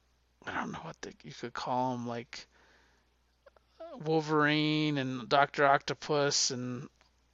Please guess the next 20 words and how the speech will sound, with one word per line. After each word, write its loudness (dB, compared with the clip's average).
from -6
other 4
worlds, 4
except -2
this, 2
I 0
think -6
this -2
was -4
really -2
Doc -6
Ock, -8
and -6
they're -8
after -8
him. -12
Um, -4
and -2
how 6
they're 2